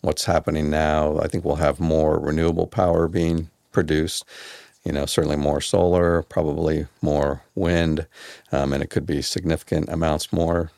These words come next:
So that's good for the environment. We could have, uh, because of that, we'll have less gas demand. So that's also good. I think that we'll be having to import liquefied natural gas. So I think that the prices are,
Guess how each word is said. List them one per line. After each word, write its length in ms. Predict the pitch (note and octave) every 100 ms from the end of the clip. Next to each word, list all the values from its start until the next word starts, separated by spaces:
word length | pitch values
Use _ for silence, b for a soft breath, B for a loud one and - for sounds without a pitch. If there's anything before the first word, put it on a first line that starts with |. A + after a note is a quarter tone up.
| -
So 140 | -
that's 460 | D2+ D#2+ - - - _
good 160 | F#2+ -
for 100 | F2+
the 80 |
environment. 560 | E2+ D#2+ F2 F2+ F#2+ E2
We 60 | E2
could 280 | - E2 - B B B -
have, 360 | D#2+ D2 C#2+
uh, 460 | C2 D2+ C#2+ D2+ D2 - -
because 240 | E2 G2 E2
of 60 |
that, 160 | E2 E2+
we'll 100 | D#2
have 220 | D#2 D#2
less 380 | D#2 D2 - - - A2+ G#2
gas 520 | D#2+ D#2+ E2 - - _ -
demand. 500 | D2+ D2 D#2+ G2 B B B B
So 180 | - -
that's 320 | D2+ C#2 -
also 320 | - D2+ D2+ D2+
good. 440 | D#2+ F2 G2+ B B B B - -
I 80 | D2+
think 320 | E2+ D2+ -
that 240 | D2+ C#2+ -
we'll 380 | - D#2 D#2+ D2 F#2
be 180 | E2+ D2+
having 320 | E2 D#2 C#2+
to 180 | D2 -
import 520 | F2+ E2 F2+ D#2+ D#2 -
liquefied 520 | D#2+ - D#2+ D#2+ C#2+
natural 340 | D#2+ D#2+ - D#2
gas. 440 | D2+ D#2+ F#2+ - B B B
So 160 | - D2+
I 40 |
think 180 | - E2+
that 140 | -
the 60 | -
prices 680 | - D#2+ D2+ D#2 D#2 D2+
are, 500 | D2+ D2 D2 C#2+ C#2+